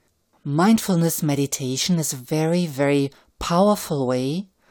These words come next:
of dealing with fear. However, before trying this out, check if it is safe for you. Remember again from the Harry Potter story. Harry's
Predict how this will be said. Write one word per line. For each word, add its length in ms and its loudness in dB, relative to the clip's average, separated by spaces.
of 220 -6
dealing 460 0
with 180 -4
fear. 560 -12
However, 640 -2
before 400 0
trying 540 2
this 280 0
out, 420 -4
check 500 -2
if 160 -8
it 180 -2
is 300 -6
safe 480 0
for 240 -6
you. 380 -10
Remember 580 2
again 400 -2
from 300 -4
the 120 -2
Harry 240 -2
Potter 340 -6
story. 500 -10
Harry's 520 2